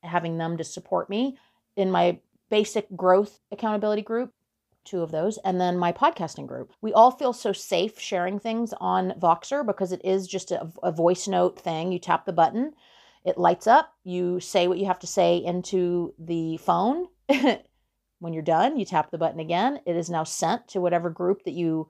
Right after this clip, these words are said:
recorded the feeling or emotion or, or goal or thought or whatever into this group. And people can listen when they're ready.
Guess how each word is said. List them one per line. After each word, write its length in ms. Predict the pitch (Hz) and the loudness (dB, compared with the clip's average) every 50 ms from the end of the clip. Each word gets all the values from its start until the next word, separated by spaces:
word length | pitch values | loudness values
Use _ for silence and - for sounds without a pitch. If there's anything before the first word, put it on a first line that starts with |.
| _ _ _ _ _ _ _ _ _ - | _ _ _ _ _ _ _ _ _ -12
recorded 520 | 175 - - 196 190 196 214 214 185 170 | -10 -2 4 4 4 4 4 0 -2 -2
the 360 | 180 175 170 165 170 170 - _ _ _ _ _ _ _ _ _ | -2 -2 -2 -2 -4 -6 -8 _ _ _ _ _ _ _ _ _
feeling 500 | - - 196 175 180 185 185 185 185 190 | -8 -6 -2 0 0 2 0 0 0 -2
or 220 | - - 165 160 | 0 0 0 0
emotion 520 | 160 160 165 170 180 180 - 190 180 180 175 | 2 2 2 2 2 2 0 -2 -4 -4 -2
or, 460 | 151 156 160 151 151 151 151 - - _ - | -2 0 0 2 2 0 -2 -4 -8 _ -8
or 380 | 160 170 160 165 170 - - _ - 175 | -6 -4 -4 -4 -6 -8 -12 _ -12 -2
goal 560 | 175 202 190 190 190 190 196 196 190 190 - - | 4 6 6 6 8 6 6 4 4 2 0 0
or 460 | 175 165 160 156 156 151 156 139 - _ - | 0 0 0 0 0 -2 -4 -6 -10 _ 2
thought 360 | 196 190 196 196 196 196 - - | 4 6 8 8 8 6 4 0
or 180 | 190 175 170 | -2 -2 0
whatever 460 | 165 180 - - 196 190 180 175 165 127 | 0 0 2 4 4 2 2 0 -2 -4
into 320 | 170 175 180 - 196 175 | -6 -8 -8 -8 -8 -8
this 160 | 165 156 - | -8 -10 -10
group. 340 | - - 233 220 185 160 - _ _ _ _ - | -8 -4 -2 -2 -2 -2 -4 _ _ _ _ 2
And 460 | 208 208 202 196 190 190 196 196 - | 4 6 6 6 6 4 2 -2 -6
people 240 | - 233 233 240 254 | -6 -6 -6 -6 -4
can 160 | 254 269 240 | -2 0 0
listen 260 | 214 208 202 - 233 226 | 0 0 -2 -2 -2 0
when 120 | 226 233 | 0 2
they're 100 | 247 262 | 2 4
ready. 380 | 311 403 480 - - - - | 4 4 4 2 -4 -8 -10